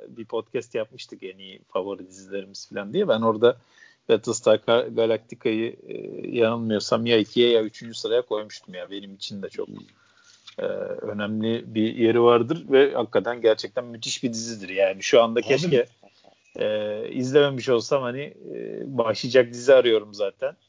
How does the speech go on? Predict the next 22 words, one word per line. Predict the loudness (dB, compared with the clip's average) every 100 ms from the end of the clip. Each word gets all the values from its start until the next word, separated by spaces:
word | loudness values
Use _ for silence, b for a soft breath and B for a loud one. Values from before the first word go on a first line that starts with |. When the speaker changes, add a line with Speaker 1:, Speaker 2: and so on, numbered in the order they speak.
| _
Speaker 1:
Hani | -12 -10
oturup | -8 -10 -6 -4
Speaker 2:
Valla | -2
ben |
Speaker 1:
izlerdim | 2 2 2
Speaker 2:
sana | 0
bir | -2
Speaker 1:
ya, |
Speaker 2:
şey | 0 2
söyleyeyim | 2 2
Speaker 1:
öyle. | -2
Speaker 2:
mi? |
Başta | -4 -4 0 0
Speaker 1:
Evet. | 2
Speaker 2:
izlememişsin | 0 -4 -4 -6 -8 -8
gibi | -4 -4
izlersin | -4 -4 -6 -8 -12
ya. | -12 -12 -16 _
Yani | -12 -8 -4
Speaker 1:
O | -2
da | -2
doğru. | -2 -4 -6